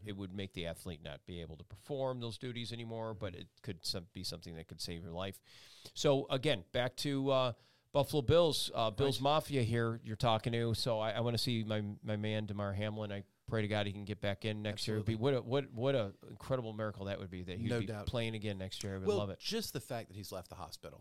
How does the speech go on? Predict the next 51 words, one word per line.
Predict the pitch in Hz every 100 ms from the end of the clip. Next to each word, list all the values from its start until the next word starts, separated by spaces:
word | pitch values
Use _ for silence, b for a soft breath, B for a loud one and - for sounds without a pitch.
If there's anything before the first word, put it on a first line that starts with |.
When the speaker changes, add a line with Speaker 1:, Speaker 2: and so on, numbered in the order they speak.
| - -
Speaker 2:
And | 113
Speaker 1:
Yeah, |
Speaker 2:
just | 113
Speaker 1:
that's | 127 113
Speaker 2:
the | 123
fact | 127 117
Speaker 1:
huge | -
Speaker 2:
that | -
he |
Speaker 1:
in | 113
such | 104 -
a |
Speaker 2:
woke | 120
up, |
Speaker 1:
short | - 143 120
Speaker 2:
woke | 151
up, | 226
Speaker 1:
time. | -
Speaker 2:
yes, | 110 98 -
and, | 117
Speaker 1:
Yeah. | 190
Speaker 2:
you | 107
know, |
he | 104 110
woke | 120 120
up | 107
and | 107
his | -
first, | 135 113 113
I |
think | 113 117
one |
of | 107
his | 92
first | -
questions | 127 113 107
was, | 104
"Who | 120
won | 107 107
the | 95
game?" | 107 107
Speaker 1:
Yeah, | 277 269
who | 349
won | 339
the | 349
game? | 381 359
Speaker 2:
And, | 117 113 120
Speaker 1:
Yeah, | 214 160
Speaker 2:
and, |
and, | 135
Speaker 1:
yeah. | 165